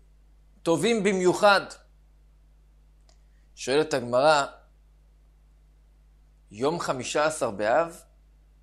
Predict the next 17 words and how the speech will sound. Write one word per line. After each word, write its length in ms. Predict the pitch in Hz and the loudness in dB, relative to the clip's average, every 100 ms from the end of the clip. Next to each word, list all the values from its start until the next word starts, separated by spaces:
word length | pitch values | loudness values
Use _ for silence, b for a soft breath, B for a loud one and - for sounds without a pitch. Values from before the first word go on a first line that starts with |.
| _ _ _ _ _ _ _ _ _ - | _ _ _ _ _ _ _ _ _ -18
הוא 120 | 98 | -14
היום 360 | 101 127 143 143 | -6 -2 -2 -2
טוב? 560 | - 175 202 151 - - _ _ _ _ _ _ | 2 4 4 -2 -14 -20 _ _ _ _ _ _
שלא 280 | - - 139 | -14 -4 4
היו 200 | 175 180 | 4 6
ימים 300 | 165 175 180 | 2 2 -4
טובים 320 | - 156 185 | -2 0 0
לישראל 580 | 175 151 - 139 156 170 165 | 0 0 -2 0 2 2 -2
כמותו? 640 | 139 127 170 190 - - _ _ _ _ b b b | -8 -4 0 0 0 -12 _ _ _ _ b b b
בישלמה 760 | 190 302 320 277 - 202 190 180 | 0 4 4 2 4 4 4 4
יום 220 | 180 175 | 4 2
הכיפורים 580 | 170 170 165 165 175 170 | 0 -4 0 2 2 0
אני 80 | 160 | -2
מבין 320 | 143 165 170 | -2 -2 -4
שהוא 220 | 165 156 | -2 2
יום 220 | 156 160 | 2 2
שמחה. 500 | - 156 139 156 147 | 0 -4 0 2 2